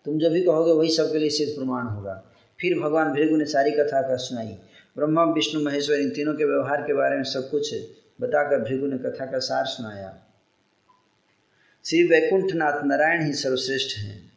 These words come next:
यह वचन सत्य है, सत्य है, सत्य है। कृष्ण सबके ईश्वर हैं, सबके पिता हैं। ब्रह्मा और शिव उनके द्वारा प्रदत्त अधिकार अनुसार कार्य करते हैं। नारायण सबके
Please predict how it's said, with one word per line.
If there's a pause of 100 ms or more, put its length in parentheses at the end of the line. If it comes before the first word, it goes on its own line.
(760)
यह
वचन
सत्य
है,
सत्य
है,
सत्य
है। (420)
कृष्ण
सबके
ईश्वर
हैं,
सबके
पिता
हैं।
ब्रह्मा
और
शिव (560)
उनके
द्वारा
प्रदत्त
अधिकार
अनुसार
कार्य
करते
हैं। (2000)
नारायण
सबके